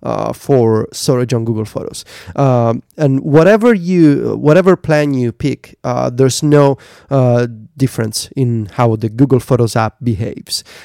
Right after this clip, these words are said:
And on the surface, it looks like a, like a basic photo app. There's a timeline of all your photos.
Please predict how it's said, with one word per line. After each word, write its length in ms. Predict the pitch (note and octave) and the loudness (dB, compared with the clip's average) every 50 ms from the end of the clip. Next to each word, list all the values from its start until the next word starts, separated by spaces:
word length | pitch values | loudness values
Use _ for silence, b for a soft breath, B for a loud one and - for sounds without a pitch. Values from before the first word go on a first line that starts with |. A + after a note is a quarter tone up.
| B B - | B B 0
And 560 | D3+ D3+ C#3+ C3+ C3+ C3 C3 C3 C3+ C3 - - _ _ _ - | 2 4 4 4 4 4 2 0 -2 -6 -10 -16 _ _ _ 0
on 200 | E3 F3 F3 E3+ | 2 2 2 2
the 80 | F3 | 0
surface, 520 | - - - D4+ D#4+ - - G3+ E3 - - | 0 2 2 2 2 2 2 0 2 2 2
it 60 | E3 | 2
looks 300 | D#3 E3 D#3+ - - - | 4 4 2 2 2 2
like 280 | E3 C#3+ C#3 - - | 2 2 2 2 0
a, 240 | D3+ B2+ A#2+ A#2 A#2+ - | 0 0 0 0 -2 -4
like 240 | - B2+ B2+ - | -4 -4 -4 -4
a 80 | - B2+ | -6 -8
basic 520 | A2 A2+ A2+ A#2 C3 C3+ C3 A#2 C3+ - | -8 -6 0 2 2 2 2 0 -2 -4
photo 300 | - - C3 B2 A#2+ A#2 | -2 0 2 2 2 2
app. 260 | A2+ A2 A#2+ A#2+ - _ | 0 -2 -4 -8 -6 _
There's 220 | B2 A#2 A#2+ G#2+ | -2 -2 -2 -2
a 60 | A#2+ A2 | -4 -6
timeline 540 | - - C3+ C3+ B2+ C3 C3 C3 B2+ B2+ | -4 -4 -2 -2 -2 -2 -2 -2 -2 -2
of 80 | B2 A2 | -2 -2
all 120 | B2 B2 | -2 0
your 120 | B2 B2+ C#3 | 0 -2 -4
photos. 420 | - - B2 A2+ A#2 A#2+ A#2+ B | -4 -4 -2 -2 -2 -2 -4 B